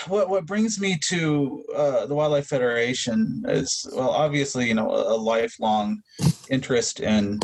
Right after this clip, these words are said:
in the outdoors, uh, and wildlife, um, but then also kind of a, a, a perfect storm of events that allowed me to take this position, you know, when it was presented to me. Um, fortunately, yeah,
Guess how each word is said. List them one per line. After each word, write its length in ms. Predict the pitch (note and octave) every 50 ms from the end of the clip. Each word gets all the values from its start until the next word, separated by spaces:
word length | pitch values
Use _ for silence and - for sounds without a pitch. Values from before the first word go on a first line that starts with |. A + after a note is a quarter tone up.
| - - -
in 420 | - G2+ G#2 G2+ - A2 A2 A#2 -
the 200 | - - - A2+
outdoors, 680 | A2 A2 G#2+ - A#2 G#2+ G#2 G#2 G#2 G#2 G#2 - - - - -
uh, 240 | G2 G2+ G2+ - G#2
and 140 | G#2 G#2 G2+
wildlife, 520 | G#2 G#2 A2+ A2 G2 G2 G2 G#2 G#2+ - - - - - - - - - _ - -
um, 340 | - A2+ G#2+ G2+ G2 G#2 G#2
but 160 | C#3 C3+ -
then 160 | D#3+ D#3+ D3+
also 480 | C3+ C3 C3+ C3+ - - C3 A#2 A2 A2
kind 240 | - - D3+ D#3+
of 120 | D#3+ C3+ A#2
a, 200 | G#2+ G2+ G2 G2 - - -
a, 200 | A2 A2+ - -
a 60 | G#2+ G#2+
perfect 360 | - B2+ B2 B2 - G#2+ -
storm 420 | - - - A2+ A2 A#2+ A#2+ A2
of 120 | G2 F#2 G2+
events 580 | F#2 F2+ F2 F#2+ A2 A#2 A#2+ B2 - - -
that 140 | - G2+ F#2+
allowed 420 | G2 F#2+ F#2+ G2+ G#2 G#2 G#2+ G#2+
me 100 | G#2+ G#2
to 100 | G2 G2+
take 180 | G2+ - G2+ G2+
this 160 | - G#2 -
position, 580 | - - F#2 F2+ F#2+ F#2+ F#2+ - - G#2 F#2+ E2
you 80 | E2+ F#2+
know, 120 | F#2+ F#2
when 180 | F#2 G2 G2+ -
it 60 | -
was 160 | F#2+ F#2+ -
presented 420 | - - F2+ F2 - - - - -
to 160 | - - G2+
me. 220 | G#2 F#2+ - - _ - - - - - - - - _ _ -
Um, 400 | G#2+ G#2 G2+ F#2+ D#2+ E2+ E2+ - _ - C#3+ - _ _ _ _ - - - - - - - - _ _ _ -
fortunately, 840 | D#3+ E3 E3 D#3 - F3+ D#3 C3 C3+ C3 C3 B2+ B2 A#2 - - -
yeah, 580 | - - - G#2+ A2 C3 C3+ B2+ A#2+ A#2+ A2+ A2+